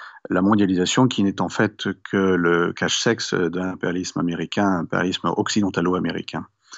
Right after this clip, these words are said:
Et nous avons, pendant très longtemps, la Russie, depuis le,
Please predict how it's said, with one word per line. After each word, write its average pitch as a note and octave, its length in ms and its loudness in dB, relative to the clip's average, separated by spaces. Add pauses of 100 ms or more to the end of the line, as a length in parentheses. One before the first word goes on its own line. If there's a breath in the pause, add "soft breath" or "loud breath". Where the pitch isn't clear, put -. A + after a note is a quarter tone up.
(680 loud breath)
Et A2 240 6
nous G2+ 260 4
avons, A2+ 680 6 (260)
pendant A#2 240 2
très D3 220 0
longtemps, C3+ 640 2
la G#2 160 -2
Russie, B2+ 580 -6 (1000)
depuis A2+ 520 -2
le, F2+ 720 0